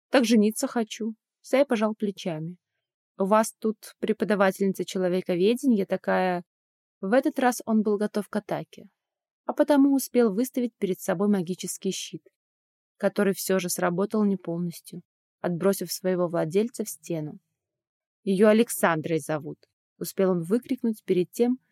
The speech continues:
как получить второй заряд магии. «Ее-то Милана нашла, чтобы на время поисков твоего фантома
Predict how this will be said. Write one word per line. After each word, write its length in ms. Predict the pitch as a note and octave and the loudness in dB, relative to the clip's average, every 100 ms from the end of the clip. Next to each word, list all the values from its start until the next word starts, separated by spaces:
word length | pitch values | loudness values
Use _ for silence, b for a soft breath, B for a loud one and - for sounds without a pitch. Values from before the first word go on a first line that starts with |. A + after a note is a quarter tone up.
| _ _ | _ _
как 220 | - C4 - | -8 -6 0
получить 320 | D4+ C#4+ C4 | 0 0 -6
второй 420 | - F#3+ F#3+ A3+ | -2 0 2 2
заряд 300 | G#3+ F#3 F#3+ - | 2 0 -2 -4
магии. 500 | F3+ E3 D#3+ D3+ F3 _ _ _ _ _ _ _ _ - | -6 -4 -6 -10 -10 _ _ _ _ _ _ _ _ -4
«Ее-то 360 | G3+ A#3 C#4+ | 2 4 6
Милана 400 | C4 C#4 B3+ F3+ | 6 8 4 2
нашла, 460 | F3 G3 - G3+ E3 _ _ | -2 -4 -2 -2 -4 _ _
чтобы 300 | - G#3 F#3+ | -6 -2 4
на 140 | G#3 | 4
время 260 | G#3+ G#3+ G3 | 6 6 4
поисков 540 | - G#3+ C4+ - F#3+ | 2 4 4 0 -10
твоего 300 | - F#3+ G3 | -6 -2 -2
фантома 600 | F#3+ F#3 F3 G#3 B3 G#3+ | -2 -4 -2 0 2 0